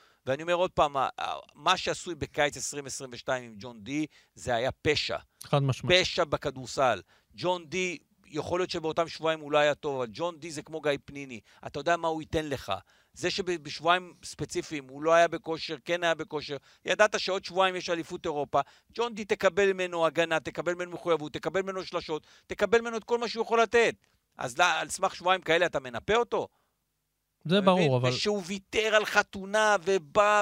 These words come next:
Speaker 1: ואני לא צריך להגיד לכם מה זה,
Speaker 2: הכל נכון.
Speaker 1: מה זה, אה, מתאזרח ב-, ב-, בסיטואציות כזו אלה של קיץ.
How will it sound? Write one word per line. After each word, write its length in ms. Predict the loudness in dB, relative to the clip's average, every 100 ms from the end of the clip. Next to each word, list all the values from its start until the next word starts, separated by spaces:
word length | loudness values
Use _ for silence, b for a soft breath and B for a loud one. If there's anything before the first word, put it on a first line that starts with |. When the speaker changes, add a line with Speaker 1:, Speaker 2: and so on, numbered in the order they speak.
| 2
Speaker 1:
ואני 320 | -2 -4 -8
לא 80 | -10
צריך 180 | -6 -2
להגיד 260 | -2 -2
לכם 180 | -6 -6
מה 80 | -2
זה, 120 | 0
Speaker 2:
הכל 220 | 4 4
נכון. 260 | 4 0 2
Speaker 1:
מה 100 | 2
זה, 340 | 4 2 2 0
אה, 640 | 0 2 2 2 2 2 -2 -6
מתאזרח 560 | -6 -6 2 2 2
ב-, 80 | 0
ב-, 180 | 0 0
בסיטואציות 600 | -4 -10 -4 -4 -4 -8
כזו 180 | -10 -8
אלה 140 | -8
של 200 | -10 -12
קיץ. 400 | -4 -2 -2 -10